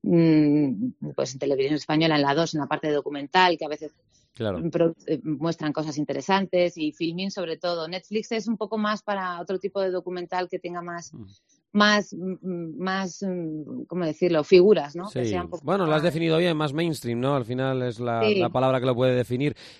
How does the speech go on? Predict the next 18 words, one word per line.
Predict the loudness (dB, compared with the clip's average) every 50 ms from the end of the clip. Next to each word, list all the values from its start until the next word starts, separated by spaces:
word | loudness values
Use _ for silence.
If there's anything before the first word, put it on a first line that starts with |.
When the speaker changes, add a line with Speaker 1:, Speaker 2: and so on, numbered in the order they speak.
| _ _
Speaker 2:
Y, | 2 4 4 4 4 4 4 4 2 0 -2 -6 -14 -16 -16 -14
eh, | -14 -14 -8 -6
aproximadamente, | -4 -2 0 -2 -2 0 -2 0 0 0 0 0 -2 -2 -4 -2 -2 -2 -2 -4 -8 -16 _ _ _ _
¿a | -20 -14 -8 -8 -8
cuántas | -2 -2 -2 -2 -2 -6 -6
personas | -6 -6 -6 -4 -8 -8 -4
podéis | -2 0 0 0 2
llegar | 0 0 0 0 -4 -4
con | -6 -4
vuestras | -4 -4 -4 -2 0 0 0 -2 -4 -10 -16 -18 -6
producciones? | -4 -2 -2 -2 -2 0 0 0 0 0 -2 -4
Eh, | -8 -10 -8
¿sí | -10 -8 -6
que | -4 -2
tenéis | 0 -2 -2 -2 -2
un | -4 -2
cálculo | 0 0 0 0 0 -2 -2
estimado | -2 -2 -4 -2 -2 2 2 2 0